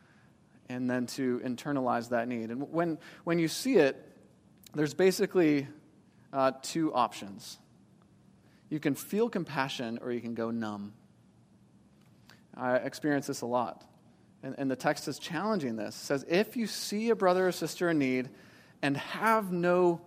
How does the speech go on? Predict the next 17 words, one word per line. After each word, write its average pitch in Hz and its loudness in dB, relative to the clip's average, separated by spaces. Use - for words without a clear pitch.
pity 190 2
on 117 0
them," 110 -4
the 143 -2
original 175 4
Greek 156 6
is 135 2
literally, 143 4
"and, 151 4
and 151 6
you 151 8
close 180 6
your 185 6
gut 165 2
to 151 4
this 131 2
person." 117 -4